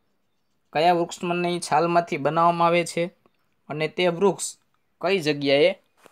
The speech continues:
ઉપ-, મળે છે. ત્યારબાદ જોઈએ મિત્રો આગળના કોઈ આમાંથી પ્રશ્ન નીકળતા હોય તો અભિલેખ અને શિલાલેખ વિશે આપેલું છે. તો એક વસ્તુ આ યાદ રાખવાની છે કે અભિલેખો જ્યાં સાચવવામાં આવે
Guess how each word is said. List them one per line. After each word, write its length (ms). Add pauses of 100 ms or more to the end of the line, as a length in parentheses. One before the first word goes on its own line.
(200)
ઉપ-, 80 (440)
મળે 280
છે. 240 (1080)
ત્યારબાદ 400
જોઈએ 180
મિત્રો 340
આગળના 440
કોઈ 180
આમાંથી 320
પ્રશ્ન 400
નીકળતા 420
હોય 240 (760)
તો 100
અભિલેખ 460
અને 140
શિલાલેખ 540
વિશે 360
આપેલું 480
છે. 260 (1120)
તો 460
એક 220
વસ્તુ 280
આ 160
યાદ 240
રાખવાની 460
છે 240
કે 240
અભિલેખો 640
જ્યાં 260
સાચવવામાં 760
આવે 440